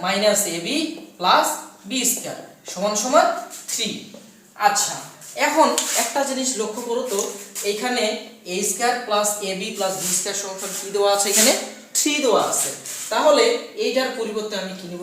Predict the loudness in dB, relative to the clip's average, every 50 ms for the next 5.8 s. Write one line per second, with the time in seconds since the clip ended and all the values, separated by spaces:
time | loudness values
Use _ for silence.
0 | -6 -6 -6 -2 -2 -2 -2 -2 -6 -12 -16 -20 -18 -12 -10 -8 -6 -4 -4 -4
1 | -6 -6 -8 -10 -12 -14 -18 -20 -20 -20 -20 -14 -10 -6 -4 -4 -4 -2 0 0
2 | 0 0 -2 -4 -8 -12 -14 -10 -6 -4 -2 -2 -2 -2 0 0 2 2 2 2
3 | 0 -2 -4 -4 -4 0 2 2 2 2 0 -2 -6 -10 -16 -16 -10 -6 -4 -4
4 | -2 -2 -2 -2 -2 -4 -4 -8 -14 -14 -10 -4 -2 2 2 2 2 2 0 -4
5 | -8 -14 -18 -20 -10 -4 -2 -2 0 -2 -2 -4 -4 -8 -8